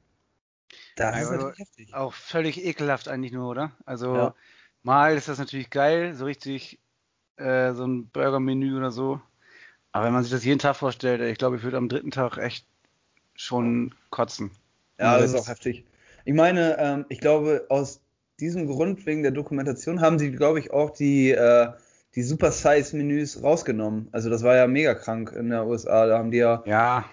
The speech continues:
Speaker 1: Mega-Menüs gehabt, irgendwie, wo du anderthalb Liter Cola bekommst, ein, ein Kilo Pommes und dann noch den Burger dazu. <laughs>
Speaker 2: Insgesamt, äh, ist der Burger da auch nicht so wie der Burger hier. Der ist noch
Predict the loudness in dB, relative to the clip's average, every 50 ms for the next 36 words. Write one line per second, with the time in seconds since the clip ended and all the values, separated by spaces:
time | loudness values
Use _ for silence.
0 | -18 -20 _ _ -8 -8 -8 -4 0 0 4 4 4 4 4 4 2 2 2 0
1 | 0 0 -2 -6 -12 _ -4 0 2 4 4 4 2 0 -2 0 -2 -2 -4 -4
2 | -4 -2 0 0 2 2 2 2 2 2 2 0 0 0 0 -2 -2 -2 0 2
3 | 4 4 4 2 2 0 0 0 0 -2 -4 -6 -6 -4 -4 -2 -4 -4 -6 -6
4 | -6 -6 -4 -2 0 0 2 0 2 2 0 0 0 0 -4 -4 -6 -8 -14 _
5 | _ _ _ _ -4 -2 -2 0 0 0 0 0 0 0 0 0 2 0 -2 -4
6 | -6 -8 -10 -10 -10 -12 -16 -20 -20 -14 -4 -2 -2 -2 -2 -2 2 4 4 4
7 | 4 0 -4 -6 -4 -2 0 0 0 0 -2 -6 -10 -12 -10 -4 -4 -4 -2 0
8 | 2 2 2 2 2 2 2 0 0 -2 -6 -12 _ _ _ _ _ -2 0 2
9 | 2 2 0 -2 -4 -8 -10 -12 -12 -12 -12 -12 -12 -12 -12 -10 -10 -8 -8 -8
10 | -6 -6 -6 -6 -6 -6 -6 -6 -8 -8 -8 -10 -8 -8 -6 -6 -6 -8 -8 -10
11 | -10